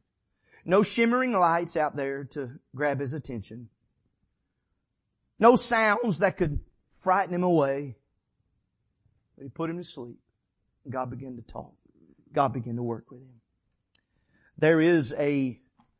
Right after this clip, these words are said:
a very clear intent, and that was to make a covenant with Abram.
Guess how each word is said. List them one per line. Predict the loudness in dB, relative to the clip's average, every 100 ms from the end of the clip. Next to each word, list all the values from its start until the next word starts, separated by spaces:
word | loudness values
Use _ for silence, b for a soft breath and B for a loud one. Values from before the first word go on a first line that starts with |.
| _ _ -12
a | -4
very | 0 0 -2
clear | -6 -4 -2 0 -4 -8 _ -8
intent, | -6 -4 -2 -2 -2 -6 -20 _ _ _ _ _ _ _ _ _ -10
and | -2
that | 0 0
was | -4 -8 -12
to | -10 -4
make | -2 -4
a | -8
covenant | -6 -2 -2 -6 -12
with | -12 -8
Abram. | -8 -8 -10 -16